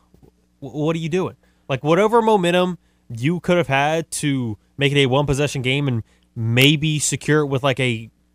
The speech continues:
buzzer-beating three, it was ruined because of the tur-, the three turnovers by Jason Tatum late, and then even before that, you losing your momentum and not letting it touch, not letting the ball touch the hands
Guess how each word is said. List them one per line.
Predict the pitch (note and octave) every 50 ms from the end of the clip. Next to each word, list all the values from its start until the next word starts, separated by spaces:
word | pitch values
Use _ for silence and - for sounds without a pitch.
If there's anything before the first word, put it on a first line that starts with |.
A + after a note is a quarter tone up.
| _ _ _ _ _ -
buzzer-beating | B2 G#2+ B2 C#3 D3 C#3+ D3+ D#3 B2+ B2+ C3 C#3+ C#3+ C#3 C3+ A#2
three, | - - A#2+ A#2+ B2 C#3+ F#3+ A3+ A3+ - _ _ _ _ _ _ _ _ _ _ _ _ _ _ -
it | D#3 D#3
was | D#3 C#3 A#2+
ruined | A#2 C3 E3+ F3 D#3+ C3 A2+
because | A2 B2+ A#2 - B2+ A#2+ A#2+ A#2 B2+ C3+ - - - _ _ _ _ _ _ _ _ _ _ _ -
of | C3 C3 B2+ A#2
the | C3 B2+
tur-, | - - - C#3+ C#3 - D3
the | - C3
three | A2+ - B2+ C3+ B2+
turnovers | - - C3+ C3 C3 B2+ A#2 -
by | - B2 A2+
Jason | - B2+ B2 - - B2
Tatum | - B2+ A#2+ A2+ A2 A2
late, | A#2+ A#2 A#2 A#2+ - C#3+
and | C#3+ C3 B2+ B2
then | C#3 C#3+ C#3 C#3 C3+ -
even | E3 D3 C3 C3+ A#2+
before | A2 G#2 - D3+ D#3 C3+
that, | A#2 G#2+ A2 A2+ - _ _ _ _ _ _ _ _ _ _ _ _ _ _
you | A#2 A#2 C3+ C#3+ C#3
losing | B2+ B2 C3 C#3 C#3+ C3 B2+ C3+ C3 B2+ B2
your | B2 B2
momentum | B2 A#2+ A#2 A#2 B2+ C3 B2 A#2 A#2 A#2 A#2+ -
and | C#3 C3 A#2+ A#2+ A#2 A2+ A2+ G#2+ - _ _ _ _ _ _
not | B2+ A#2 A2+ A#2 B2+ C3 C3 B2 A#2
letting | B2+ B2 B2 C3+ C#3 B2+
it | B2 A2+ - _ _ _
touch, | - C3 C#3 C3 - - - - - - - _ _ _ _ _ _ _ -
not | C3 D#3 D#3
letting | D#3 D3+ D3+
the | C#3 A#2+
ball | A2+ C#3 C#3 C3+ -
touch | - - - D#3 C#3+ - - - - -
the | B2+ A2+
hands | B2 C#3 C#3+ C3 A#2+ A#2 A2 - -